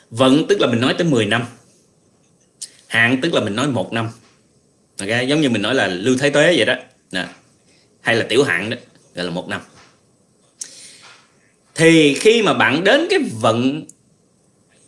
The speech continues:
thiên không thì bạn hãy hành xử giống như tôi đã nói trước đây, từ nãy tới giờ, từ đầu cái, cái video cho đến nay, cho đến tới, tới cái giây phút thứ, à, mười chín này. Ok?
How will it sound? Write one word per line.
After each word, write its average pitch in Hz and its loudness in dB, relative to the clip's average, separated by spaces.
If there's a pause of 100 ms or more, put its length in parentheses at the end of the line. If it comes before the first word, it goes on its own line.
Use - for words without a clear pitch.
(360)
thiên 190 2
không 170 2
thì 117 -4
bạn 104 -2
hãy 113 -4
hành 107 -4
xử 101 -4
giống 190 0
như 170 0
tôi 135 2
đã 92 -4
nói 143 -4 (100)
trước 185 2
đây, 120 -4 (220)
từ 98 -2
nãy 95 -2
tới 143 -2
giờ, 98 -2
từ 98 -2
đầu 92 -4 (1120)
cái, 143 0
cái 147 0
video 117 2
cho 110 0
đến 120 0
nay, 107 0 (300)
cho 107 -4
đến 131 -2
tới, 123 -8
tới 135 0
cái 139 -4
giây 113 -2
phút 143 -4
thứ, 139 -2
à, 98 -6
mười 95 -4
chín 131 -2
này. 123 -4 (340)
Ok? 107 0